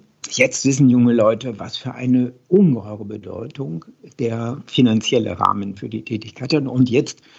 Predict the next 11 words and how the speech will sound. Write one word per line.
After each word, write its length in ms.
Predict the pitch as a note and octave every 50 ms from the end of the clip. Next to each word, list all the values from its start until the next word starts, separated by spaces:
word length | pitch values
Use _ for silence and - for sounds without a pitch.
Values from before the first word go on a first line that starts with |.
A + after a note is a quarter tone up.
| - - -
betonen 480 | - B2 - - D#3 C#3+ C#3 C3+ C3 A#2
sie 160 | G#2+ A#2+ A2+
sehr 280 | F#2+ G#2+ C#3 C#3+ C3
stark 520 | - - - - - F2 E2+ - _ - -
die 60 | -
Frage, 380 | - - - G#2 G#2+ G#2+ G#2+ F#2 G2+
"Wie 100 | C3 B2+
viel 160 | B2+ C#3+ A#2+
verdiene 560 | A2 - B2+ A#2+ G2+ D3 D#3 E3+ D#3 A#2 F#2
ich 300 | - - - - - -
denn?" 320 | - - - - C#2 -